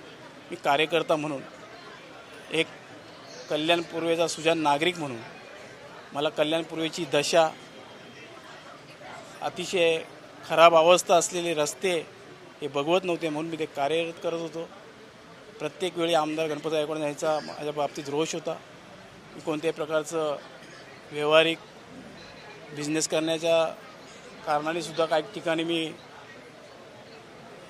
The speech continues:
त्या ठिकाणी काम करत असताना सुद्धा समोरच्या लोकांना भड-, दम देणं, मला अडचणी करणं ह्या सातत्याने चालू होत्या आणि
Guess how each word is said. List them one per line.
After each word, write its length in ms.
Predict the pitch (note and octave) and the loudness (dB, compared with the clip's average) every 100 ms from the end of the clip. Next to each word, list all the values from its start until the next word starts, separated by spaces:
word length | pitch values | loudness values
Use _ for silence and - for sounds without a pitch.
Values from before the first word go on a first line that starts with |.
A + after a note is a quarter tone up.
| - - - - - - - - - D#3+ - | -20 -18 -18 -20 -18 -18 -18 -18 -16 -16 -4
त्या 100 | D3+ | -2
ठिकाणी 580 | D3+ D3+ D#3 D#3 D#3 C#3+ - - - - - | -2 2 2 4 2 -2 -6 -12 -16 -16 -2
काम 180 | D3 E3 | 2 4
करत 160 | F3 F3+ | 4 4
असताना 540 | E3+ D#3+ - F3 F3+ | 4 0 4 6 6
सुद्धा 400 | E3+ D3+ E3 C#3 - - - - - - - - - - | 2 4 6 6 2 -14 -18 -18 -18 -18 -16 -14 -12 -8
समोरच्या 760 | D#3 D#3+ D#3 E3+ D#3 D#3 D3+ - - - - - - - - - - - | -2 -2 0 4 6 6 4 -4 -14 -16 -16 -16 -16 -16 -16 -16 -16 -8
लोकांना 380 | D3 E3 D#3 D#3 | -4 0 4 4
भड-, 960 | D3+ D3 D#3+ - D3+ D3+ C#3+ C#3+ C#3+ | 2 0 -2 -6 -6 -4 -2 -2 2
दम 200 | C#3+ F3 | 4 4
देणं, 320 | E3+ E3 D3 B2+ - - - - - - - | 6 4 4 0 -8 -18 -20 -20 -20 -20 -8
मला 240 | D3 D3 | 2 4
अडचणी 360 | C#3 - F3 F3+ | 4 2 -2 -2
करणं 380 | D#3+ C#3+ C3+ A#2+ - - - | -2 -2 -4 -8 -12 -18 -14
ह्या 240 | - C#3+ D3+ | -2 2 2
सातत्याने 600 | C#3+ B2+ D3+ - D3 C#3+ | 2 -4 -6 -6 -6 -4
चालू 280 | C#3 C3+ D3+ | -4 -2 -2
होत्या 260 | C3+ C3 - - - - - - - - - - - - - | -4 -8 -14 -18 -20 -20 -18 -18 -18 -18 -18 -20 -20 -18 -12
आणि 140 | C#3+ | -12